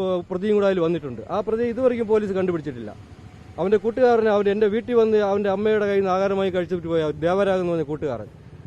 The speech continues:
അവൻ്റെ, അവൻ്റെ പ-, പേര് ഇപ്പോൾ ഇന്ന് ഇതിൽ വന്നിട്ടുണ്ട്, ഇന്ന് ആന്റി റാഗിങ് സ്ക്വാഡിൽ. അത് പോലീസ് റിപ്പോർട്ട് ഇതുവരെയ്ക്കും വന്നിട്ടില്ല. അതുകൊണ്ട് എനിക്ക് ഒരു സംശയമുണ്ട്, ആരൊക്കെയോ ഇതിൽ സമ്മർദ്ദം, ഏഹ്,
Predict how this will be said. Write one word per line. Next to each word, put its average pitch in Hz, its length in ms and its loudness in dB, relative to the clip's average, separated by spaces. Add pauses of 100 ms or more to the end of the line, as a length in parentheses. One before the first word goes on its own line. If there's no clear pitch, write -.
(160)
അവൻ്റെ, 208 220 4 (140)
അവൻ്റെ 247 320 2
പ-, 233 220 0
പേര് 220 260 4
ഇപ്പോൾ 220 200 2
ഇന്ന് 214 120 4 (180)
ഇതിൽ 208 220 0
വന്നിട്ടുണ്ട്, 160 380 -2 (200)
ഇന്ന് 180 180 0
ആന്റി 196 220 2
റാഗിങ് 185 220 2
സ്ക്വാഡിൽ. 147 300 -2 (340)
അത് 180 180 -2
പോലീസ് 240 280 2
റിപ്പോർട്ട് 240 280 2
ഇതുവരെയ്ക്കും 208 300 2
വന്നിട്ടില്ല. 143 320 -4 (640)
അതുകൊണ്ട് 180 340 -2
എനിക്ക് 262 220 -2 (300)
ഒരു 220 160 2
സംശയമുണ്ട്, 254 440 0
ആരൊക്കെയോ 202 380 4
ഇതിൽ 226 100 2 (640)
സമ്മർദ്ദം, 220 380 0
ഏഹ്, 208 400 0